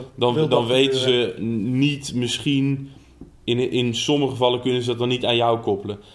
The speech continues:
Speaker 1: Maar, ja, na-, maar dus als je gewoon uitlogt op die app, dus nog wel.
Speaker 2: Ja. Ja, inderdaad. En als
Speaker 1: Maar
Speaker 2: je
Speaker 1: het
Speaker 2: zo
Speaker 1: gekke is, je zou zeggen, als je uitlogt, dat hij dan weer opnieuw begint qua dat dan, snap je?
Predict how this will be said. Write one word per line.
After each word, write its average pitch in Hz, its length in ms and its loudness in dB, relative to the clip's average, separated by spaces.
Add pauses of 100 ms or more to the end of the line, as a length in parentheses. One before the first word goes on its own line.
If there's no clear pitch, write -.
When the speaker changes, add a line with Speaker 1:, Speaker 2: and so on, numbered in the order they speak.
Speaker 1:
Maar, 110 380 2
ja, 113 120 0
na-, 110 160 -2 (200)
maar 110 260 0
dus 113 140 -6
als 117 180 -4
je 113 60 -10
gewoon 117 180 -6
uitlogt 123 380 0
op 113 80 -4
die 123 220 -2
app, 110 180 -4
dus 110 180 -2
nog 110 140 -2
wel. 113 360 0 (180)
Speaker 2:
Ja. 147 340 -2 (800)
Ja, 165 180 -2
inderdaad. 151 380 0
En 156 120 -2
als 156 80 -2
Speaker 1:
Maar 127 100 4
Speaker 2:
je 123 60 -4
Speaker 1:
het - 80 2
Speaker 2:
zo 190 60 6
Speaker 1:
gekke 160 140 0
is, 131 100 -2
je 131 100 -2
zou 139 160 2
zeggen, 151 220 0
als 131 100 0
je 143 100 -2
uitlogt, 151 640 0 (260)
dat 131 160 -2
hij 131 80 0
dan 175 200 2
weer 135 200 0
opnieuw 165 380 0
begint 120 540 -6 (280)
qua 120 320 2
dat 123 260 0
dan, 104 240 -2
snap 143 240 -2
je? - 140 -4